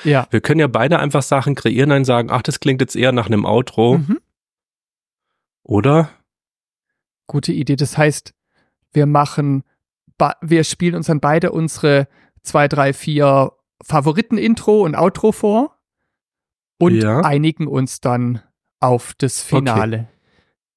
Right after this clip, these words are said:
Speaker 2: Das Ding heißt immer noch Audiodidakten, also das darf zum Beispiel im Titel mit drin vorkommen. Gesprochen, gesungen oder wie auch immer.
Speaker 1: Ich würd uns nicht umbenennen. Ich mag Audiodidakten.
Speaker 2: Ja, ja.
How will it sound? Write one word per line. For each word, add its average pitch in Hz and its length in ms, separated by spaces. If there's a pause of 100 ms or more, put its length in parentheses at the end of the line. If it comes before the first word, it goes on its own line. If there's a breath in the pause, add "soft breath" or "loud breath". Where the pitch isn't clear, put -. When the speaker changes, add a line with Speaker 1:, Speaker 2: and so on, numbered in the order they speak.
(200)
Speaker 2:
Das 131 180
Ding 170 220
heißt 165 220
immer 165 180
noch 170 160
Audiodidakten, 165 800
also 135 260
das 139 200
darf 147 180
zum - 160
Beispiel 131 300
im 120 100
Titel - 280
mit 127 240
drin 110 120
vorkommen. 175 760 (640)
Gesprochen, 151 580
gesungen 156 800 (840)
oder 135 300
wie 135 120
auch 135 140
immer. 151 360 (1000 soft breath)
Speaker 1:
Ich - 220
würd 131 160
uns 143 240
nicht 123 260
umbenennen. 120 720
Ich - 160
mag 127 300
Audiodidakten. 123 880
Speaker 2:
Ja, 131 80
ja. 135 260